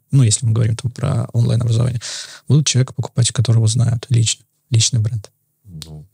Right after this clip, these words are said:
Speaker 2: вообще супер. А, а какие вот косяки обычно люди делают? Ну, смотри, мы условно щас что сделали? Рассказали там первую начальную часть курса, фактически
Speaker 1: <laughs>
Speaker 2: free of charge. Ну, подкаст Петроченкова — лучшая вещь.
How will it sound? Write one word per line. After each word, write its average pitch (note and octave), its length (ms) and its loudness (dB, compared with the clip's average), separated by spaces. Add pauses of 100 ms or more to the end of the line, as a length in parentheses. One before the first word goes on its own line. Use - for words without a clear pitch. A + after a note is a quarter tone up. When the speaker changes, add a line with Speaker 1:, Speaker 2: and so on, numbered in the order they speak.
(140)
Speaker 2:
вообще G#2 280 -4
супер. - 440 -6 (120)
А, F2 460 0
а - 80 -6
какие G#3+ 400 -4
вот B2 380 0
косяки A2 500 0
обычно E2 480 -2
люди D#2 300 -8
делают? G2 240 -6
Ну, C#3 60 -2
смотри, D3 340 -4
мы C#4 120 0 (100)
условно C3 360 -2
щас F#2 180 -2
что - 140 -4
сделали? D#3 280 -4
Рассказали B2 520 -2
там F#2 260 -6 (100)
первую C3+ 280 -2
начальную G2+ 540 -2
часть - 320 -4
курса, G#2 600 -6
фактически - 480 -2
Speaker 1:
<laughs> - 140 -10
Speaker 2:
free C3 160 -2
of A2+ 180 0
charge. A#2+ 440 -2 (680)
Ну, F#2+ 120 -2
подкаст - 360 -8
Петроченкова — F#2 540 -4
лучшая A2+ 320 0
вещь. B2 240 -2